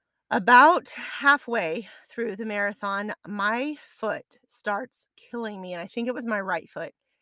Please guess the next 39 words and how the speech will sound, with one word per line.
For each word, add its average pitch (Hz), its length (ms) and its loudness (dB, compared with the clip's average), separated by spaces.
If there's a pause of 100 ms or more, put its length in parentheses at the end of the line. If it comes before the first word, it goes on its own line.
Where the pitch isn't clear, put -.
(460)
The 196 120 -8
bottom 220 560 2
of 208 180 -4
my 208 160 -6
foot, - 340 -8
so, - 200 -4
like, 180 220 -6
the 175 80 -14
sole, 180 680 -6 (240)
or 160 440 -12 (140)
I 175 80 -10
guess, 165 420 -4 (140)
just - 440 -10
started, 196 480 -4 (260)
it 190 80 -8
was 185 140 -8
like 214 180 -2
it 165 60 -8
was 185 120 -8
on 170 160 -8
fire, 165 520 -2 (800)
and 160 500 0 (140)
so, - 200 -2
like 180 180 2
I 220 80 -2
said, 196 180 -8
this 202 180 -8
was 220 120 -12
probably, 175 800 -4 (1300)
it - 80 0
was 302 160 0
probably 311 280 8
a 277 40 8
little 233 180 4
more 190 220 2
than 226 140 0
halfway, 214 480 4
so - 160 -6
maybe 165 500 -10